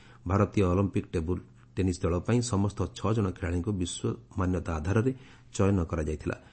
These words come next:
ଭାରତର ଶୀର୍ଷ ମାନ୍ୟତାପ୍ରାପ୍ତ ପୁରୁଷ ଏକକ ଟେବୁଲ ଟେନିସ୍ ଖେଳାଳି ଶରତ କମଲ, ମାନବ ଠକ୍କର ଏବଂ ଜାତୀୟ ଚାମ୍ପିୟନ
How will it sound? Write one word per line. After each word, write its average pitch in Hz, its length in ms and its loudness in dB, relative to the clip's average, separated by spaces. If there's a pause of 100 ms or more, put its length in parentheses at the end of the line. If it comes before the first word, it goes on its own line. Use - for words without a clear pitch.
(180)
ଭାରତର 92 360 2
ଶୀର୍ଷ - 380 0
ମାନ୍ୟତାପ୍ରାପ୍ତ 90 800 0
ପୁରୁଷ 101 400 0
ଏକକ 87 280 -2 (160)
ଟେବୁଲ 85 240 -2 (440)
ଟେନିସ୍ 92 280 0
ଖେଳାଳି 95 300 4 (320)
ଶରତ 101 360 2
କମଲ, 107 300 4 (300)
ମାନବ 90 380 2
ଠକ୍କର 95 380 2
ଏବଂ 110 200 4
ଜାତୀୟ 92 320 2
ଚାମ୍ପିୟନ 113 420 2